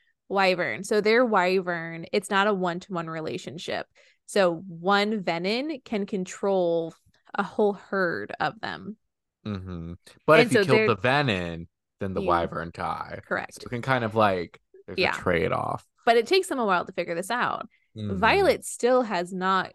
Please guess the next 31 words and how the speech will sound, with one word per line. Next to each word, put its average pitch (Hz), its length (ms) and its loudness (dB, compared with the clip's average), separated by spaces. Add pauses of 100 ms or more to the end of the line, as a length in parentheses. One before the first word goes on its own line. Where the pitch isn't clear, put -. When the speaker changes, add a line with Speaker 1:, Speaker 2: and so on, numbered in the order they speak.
(240)
Speaker 1:
does 202 140 -6
not 214 140 -2
have 220 260 -2
control 196 440 -2
over 170 220 -2
her - 160 -8
powers. - 580 -6 (220)
And 214 220 -2
so - 100 4
Speaker 2:
She's 95 100 2
Speaker 1:
she's - 60 -8
Speaker 2:
trying. 87 320 2
Speaker 1:
trying 240 400 0
to 180 80 0
help, 196 500 0
Speaker 2:
<laughs> - 440 0
Speaker 1:
and 214 140 -2
it's 214 200 -2
<laughs> 254 140 0
just 285 240 0
not 190 480 0
happening. 175 680 -4 (320)
And 196 560 2
I - 80 -4
mean, 233 100 -2
she's 220 80 -8
like, 190 120 2
she's, - 340 -6 (120)
she's 247 420 -4
tiny. 208 460 -2
Like, 180 240 -2